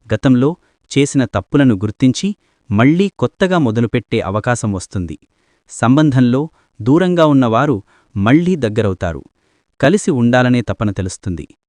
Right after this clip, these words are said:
ప్రేమ సంబంధించిన నిర్ణయాల్లో కుటుంబం కూడా మద్దతిస్తుంది. ఇది ప్రేమ కోసం ఎదురుచూసిన ప్రతి క్షణానికి సమాధానం లాంటి కాలం. ఆరోగ్యం, శరీరానికి శక్తి, మనస్సుకు శాంతి.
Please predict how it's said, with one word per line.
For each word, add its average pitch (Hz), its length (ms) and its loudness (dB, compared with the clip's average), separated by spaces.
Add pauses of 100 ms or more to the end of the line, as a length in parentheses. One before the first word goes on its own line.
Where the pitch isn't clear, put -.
(160)
ప్రేమ 196 240 4
సంబంధించిన 135 680 2
నిర్ణయాల్లో 127 760 0 (200)
కుటుంబం 175 340 0
కూడా 127 280 0
మద్దతిస్తుంది. 95 800 -6 (380)
ఇది 143 280 -2 (280)
ప్రేమ 156 220 2
కోసం 156 380 0
ఎదురుచూసిన 131 600 -2
ప్రతి 104 280 -6
క్షణానికి 117 680 -2 (160)
సమాధానం 117 640 0
లాంటి 90 260 -6
కాలం. 82 300 -14 (800)
ఆరోగ్యం, 98 480 0 (460)
శరీరానికి 156 600 0
శక్తి, - 400 -6 (240)
మనస్సుకు 123 420 2
శాంతి. 87 420 -8